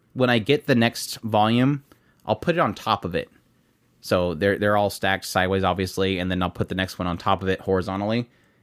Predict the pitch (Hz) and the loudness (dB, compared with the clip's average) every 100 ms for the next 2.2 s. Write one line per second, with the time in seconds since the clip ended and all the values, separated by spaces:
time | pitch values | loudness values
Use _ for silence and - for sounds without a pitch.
0 | - 107 120 120 113 107 117 120 107 110 | -6 0 2 4 2 2 0 0 2 2
1 | 101 101 120 135 147 139 - 113 110 104 | 2 2 2 2 2 -2 -2 0 2 2
2 | 98 90 | 0 -4